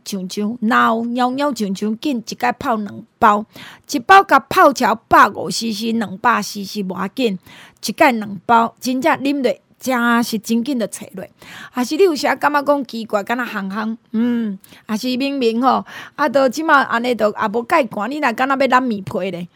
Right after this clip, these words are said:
好好，真正甲恁顺，请你一定爱一哥啊，红一哥、方一哥，紧甲泡来啉。那么你若讲啊，都无说你真想捌着，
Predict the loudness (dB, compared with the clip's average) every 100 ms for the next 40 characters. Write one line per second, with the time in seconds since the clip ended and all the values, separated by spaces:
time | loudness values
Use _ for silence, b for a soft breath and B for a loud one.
0 | b b 2 6 8 8 8 8 6 2
1 | 0 4 4 4 4 4 2 -2 -4 -6
2 | b b b _ -2 2 2 2 0 0
3 | -2 -2 -6 0 4 6 4 2 -6 -2
4 | -2 -2 -4 0 0 0 0 2 2 0
5 | -6 -8 -8 -6 -2 0 0 -6 _ _
6 | _ _ -4 0 0 0 -2 -2 -4 -4
7 | -4 -8 B B B B -2 2 4 6
8 | 6 4 4 6 6 4 2 2 2 2
9 | 0 -2 -2 -2 -2 -2 0 -2 -2